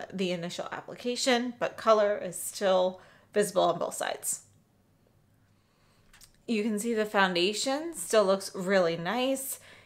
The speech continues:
It is a little bit dewier than it was earlier, uh, but there's no, like, oil breakthrough or anything yet, but I can feel a little bit of tackiness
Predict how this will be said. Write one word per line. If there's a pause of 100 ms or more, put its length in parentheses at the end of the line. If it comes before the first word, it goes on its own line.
(140)
It
is
a
little
bit
dewier (220)
than
it
was (460)
earlier, (240)
uh,
but
there's
no,
like,
oil
breakthrough
or
anything
yet,
but (240)
I
can
feel
a
little
bit
of
tackiness